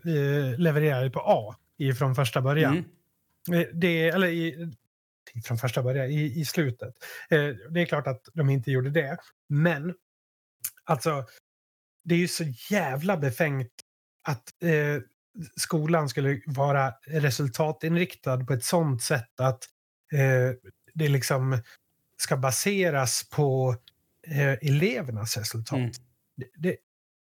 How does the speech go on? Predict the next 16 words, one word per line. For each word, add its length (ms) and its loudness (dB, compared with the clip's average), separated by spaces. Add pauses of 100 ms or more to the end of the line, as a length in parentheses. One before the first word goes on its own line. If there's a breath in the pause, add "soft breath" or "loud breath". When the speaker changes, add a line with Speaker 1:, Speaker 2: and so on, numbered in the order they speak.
(240)
Speaker 1:
det 140 2
borde 220 0
väl 400 2 (200)
handla 400 2
om 320 4
elevernas 920 0
typ 260 -2
nöjdhet 1040 0
i 40 -2
såna 220 0
fall. 240 -4
Eller, 320 0
alltså, 240 -2
är 80 2
du 60 0
med? 320 0